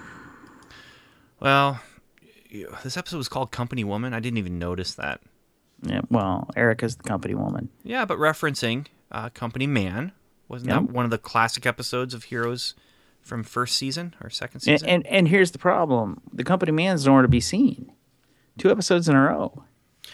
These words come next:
Speaker 1: Yeah.
Speaker 2: We have not seen Noah on an episode of Heroes in twenty sixteen.
Speaker 1: And I expected him in the flashback.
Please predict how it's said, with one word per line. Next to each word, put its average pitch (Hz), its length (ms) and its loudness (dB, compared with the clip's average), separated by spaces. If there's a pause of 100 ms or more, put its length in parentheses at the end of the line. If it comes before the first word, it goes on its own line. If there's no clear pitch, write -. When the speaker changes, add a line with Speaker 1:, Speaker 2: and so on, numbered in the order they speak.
(400)
Speaker 1:
Yeah. 107 920 -4 (320)
Speaker 2:
We 156 100 6
have 160 120 6
not 135 260 6
seen 165 280 -2
Noah 120 520 2
on 135 300 2
an 135 100 2
episode 120 400 -2
of 104 80 -6
Heroes 104 320 -4
in 104 80 -8
twenty 101 240 -8
sixteen. - 480 -12 (160)
Speaker 1:
And 135 100 -4
I 165 140 -2
expected 127 480 -2
him 117 320 -2
in 120 240 -2
the 104 80 -4
flashback. 135 680 -2